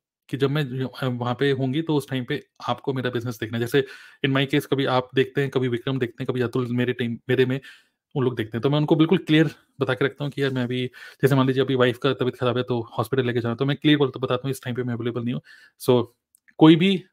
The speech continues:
मैसेजेस होते हैं, तो मैं वहाँ पे जो लख-, लिखता हूँ ना, डीएनए क्लब डॉट इन स्लैश कनेक्ट, वो actually कनेक्ट करके सीधा व-, विक्रम के पास जाते हैं। तो मेरे को पता है कि अगर उस टाइम पे कोई मुझे मैसेज करे, मैं उसका रिप्लाई नहीं करना चाहता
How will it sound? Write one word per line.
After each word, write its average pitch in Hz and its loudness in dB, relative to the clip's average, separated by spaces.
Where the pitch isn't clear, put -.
मैसेजेस 151 2
होते 143 -2
हैं, 185 -6
तो 147 0
मैं 147 2
वहाँ 131 0
पे 139 2
जो 139 0
लख-, 127 -8
लिखता - -6
हूँ 170 0
ना, 147 -4
डीएनए 135 2
क्लब 131 -2
डॉट 127 -2
इन 139 -4
स्लैश - -4
कनेक्ट, - -4
वो 156 6
actually 180 2
कनेक्ट 165 2
करके 165 0
सीधा 170 0
व-, 139 2
विक्रम 135 -2
के 117 -12
पास 113 -8
जाते - -12
हैं। - -18
तो 190 8
मेरे 196 8
को 226 6
पता 202 2
है 143 6
कि 131 -2
अगर 190 4
उस - 4
टाइम 202 4
पे 214 4
कोई 208 2
मुझे 202 4
मैसेज 180 2
करे, 196 0
मैं 202 4
उसका 202 0
रिप्लाई 175 0
नहीं 165 -2
करना 131 -4
चाहता 120 -10